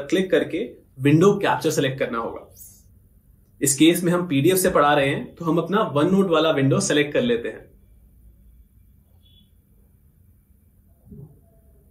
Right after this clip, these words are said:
अगर आप पीपीटी से पढ़ाना prefer करते हैं तो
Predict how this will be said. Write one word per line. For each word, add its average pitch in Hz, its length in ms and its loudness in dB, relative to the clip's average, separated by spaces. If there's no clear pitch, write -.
अगर 196 200 6
आप 277 200 2
पीपीटी 202 320 0
से 240 140 2
पढ़ाना 170 320 2
prefer 185 300 -2
करते 185 280 -4
हैं 190 140 -6
तो - 100 -4